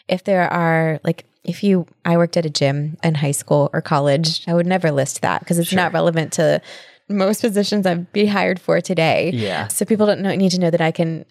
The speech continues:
Speaker 1: promptly answer phones and be polite. They're much more interested in, like, that she designed websites for American Bible Society. That was my first job out
Speaker 2: Sure.
Speaker 1: of college.
Speaker 2: Yeah, and, and that's a tough one because I do think that, like, I would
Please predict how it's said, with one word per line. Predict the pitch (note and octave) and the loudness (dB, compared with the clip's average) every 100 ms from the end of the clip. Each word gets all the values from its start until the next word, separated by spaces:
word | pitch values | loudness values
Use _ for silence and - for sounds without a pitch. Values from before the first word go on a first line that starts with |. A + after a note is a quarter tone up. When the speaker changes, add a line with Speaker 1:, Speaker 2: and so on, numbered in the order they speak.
| _ - F3 | _ -12 -8
Speaker 1:
promptly | - F3+ - - | -2 -2 0 -2
answer | E3 F3 F3 | -2 -2 -2
phones | - - D#2+ F#3+ G3+ | -2 -4 -4 -8 -4
and | E3+ G3 | -4 -2
be | - | -4
polite. | - - - D#3+ - - | -2 0 2 0 -4 -2
They're | G3+ | 0
much | G3 F3 - | 2 0 0
more | D#3+ | -2
interested | F3 E3+ F3 | 0 0 0
in, | E3 | -2
like, | D3+ G2 - _ _ - | -2 -4 -10 _ _ -6
that | D#3+ - - | -6 -6 -8
she | - - F#3+ | -4 -2 0
designed | E3+ E3 D#3+ D#3+ | 0 2 0 0
websites | D3 D#3 B2+ B2+ - | -2 0 -2 -2 -6
for | - D3+ C#3 C3+ C#3 - | -2 0 2 0 -4 -6
American | E3+ D#3 D3+ D#3 | -2 -2 -2 0
Bible | - - | -2 -2
Society. | - - - - C#3+ | -6 -4 -2 -2 0
That | - | 0
was | E3+ | 0
my | D3+ | -4
first | C#3+ - | -4 -2
job | C3 F3 - | 0 -2 -4
out | D#3+ C#3+ | -2 0
Speaker 2:
Sure. | - | -2
Speaker 1:
of | F2 | -2
college. | C3+ D3 F#3 - - - - | 0 0 0 -6 -10 -20 -4
Speaker 2:
Yeah, | C3 A#2 | 0 0
and, | A#2 F3 | 0 0
and | E3+ F3+ | 0 0
that's | F#3+ - | 0 -2
a | |
tough | C#3 B2 B2+ | 0 0 0
one | A#2 | 0
because | A2+ A2 | 0 2
I | A2 | 0
do | A2 A#2 | 2 -2
think | G#2+ G#2 G2 | 0 -4 0
that, | F#2+ F#2 - | -2 -2 -4
like, | D2+ - - | -10 -10 -6
I | G2+ | -2
would | G#2 | -2